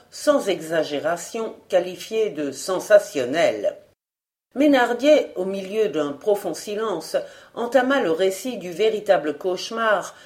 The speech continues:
qu'il avait réellement vécu au cours de la nuit précédente, finissant son récit par ces mots : « J'ai bien cru que je le tenais. Si j'avais su, je lui aurais envoyé une balle dans la peau. Mais je voulais la voir vivant. D'ailleurs,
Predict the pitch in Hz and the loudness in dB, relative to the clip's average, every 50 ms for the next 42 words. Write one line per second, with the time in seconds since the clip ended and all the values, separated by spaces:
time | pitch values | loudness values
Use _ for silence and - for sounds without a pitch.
0 | - - _ _ - 254 233 240 233 - 247 240 240 196 254 285 277 254 233 214 | -20 -20 _ _ -10 -2 0 0 2 2 0 -2 0 2 4 4 4 4 4 2
1 | 202 190 190 185 185 185 - 180 220 220 220 - - - 277 277 - - - 180 | 0 -2 0 -2 -4 -4 -2 -2 -2 -2 -2 -4 -8 -4 -4 -4 -4 -4 -4 -4
2 | 202 196 - - 262 254 240 202 202 170 170 156 151 151 175 202 220 220 220 - | -4 -4 -4 -6 -4 -4 -2 -2 -2 -2 -2 2 2 2 2 0 -4 -6 -6 -4
3 | 190 165 165 - 165 151 151 151 143 127 120 110 107 - - 135 - - - _ | -6 -4 -4 -4 -4 -2 0 -2 -2 -2 -4 -10 -14 -10 -10 -10 -10 -12 -20 _
4 | _ _ _ - - - - 233 220 208 196 175 - - 233 220 202 - - 180 | _ _ _ -16 -14 -10 -6 -4 -4 -4 -4 -6 -6 -4 -4 -4 -4 -4 -4 -4
5 | 147 143 160 156 - - 226 214 - - - - - - - 147 131 135 156 202 | -2 -2 -2 -4 -4 -4 -8 -6 -2 0 -2 -2 -2 -4 -4 -2 -2 0 2 2
6 | 254 285 - - - - _ _ _ _ _ _ - _ _ - 147 143 - 180 | 2 0 0 -6 -16 -20 _ _ _ _ _ _ -20 _ _ -16 -12 -8 -2 -2
7 | 175 - - 156 165 160 151 143 135 - - - 240 214 - - 202 170 170 170 | -2 -2 -2 -2 0 2 2 2 0 -4 -6 -4 -4 -4 -2 0 0 2 4 4
8 | 151 151 - - 202 202 247 294 285 - - - - _ _ - - - 113 113 | 4 4 6 6 6 6 6 4 0 0 -6 -14 -20 _ _ -20 -18 -16 -14 -14
9 | 107 101 120 113 113 120 123 120 - - - 185 165 139 123 143 139 139 139 156 | -8 -4 -4 -4 -2 -4 -6 -6 -8 -10 -8 -8 -8 -4 -2 -2 -2 0 4 8
10 | 160 160 170 170 156 147 135 135 160 160 160 180 185 165 143 139 143 143 135 - | 8 10 10 8 6 6 2 4 2 2 2 2 -2 -2 -2 -2 -2 -4 -2 4
11 | - 208 196 180 170 175 170 156 160 175 175 - 202 170 - - - - - - | 6 6 8 6 4 2 2 6 6 6 6 6 2 0 0 0 -4 -14 -20 -20
12 | _ _ _ _ - 185 202 208 196 180 170 156 143 - 156 151 131 131 156 185 | _ _ _ _ -4 4 6 8 8 8 6 0 -2 -4 -6 -6 -6 -2 6 8
13 | 254 294 - 151 139 - 240 247 208 151 156 175 170 143 233 262 247 - - - | 8 8 8 6 4 6 4 4 4 4 -4 -8 -4 0 0 0 0 0 -6 -18
14 | - _ _ _ - - - 120 120 131 127 123 113 - | -20 _ _ _ -6 -4 -4 -2 0 0 0 0 0 -4